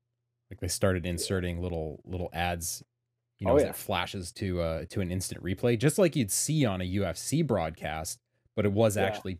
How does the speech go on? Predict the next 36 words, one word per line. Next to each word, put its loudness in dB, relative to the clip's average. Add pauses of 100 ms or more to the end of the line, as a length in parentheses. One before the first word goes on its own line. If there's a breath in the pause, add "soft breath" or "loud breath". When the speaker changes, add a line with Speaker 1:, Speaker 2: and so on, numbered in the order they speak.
(140)
Speaker 1:
paid -2
for -2
ads -4
that -8
were -6
rotating -4
through -6
things -12
like, -8 (100)
you -12
know, -12
Speaker 2:
For 0
sure. 2 (360)
Speaker 1:
fucking -4
Speaker 2:
Flame 2
broiled 6
Speaker 1:
A 4
W 2
S 0
Speaker 2:
Whopper. -2
Speaker 1:
and, -16 (100)
yeah, -4
yeah. -4
<laughs> -2
Speaker 2:
Oh, 6
yeah. -2 (460)
Yep. -2 (300)
Absolutely. -6
Which, 4 (200)
I -10
mean, -8
I'm -4
not -2
mad -6
at -16
that. -6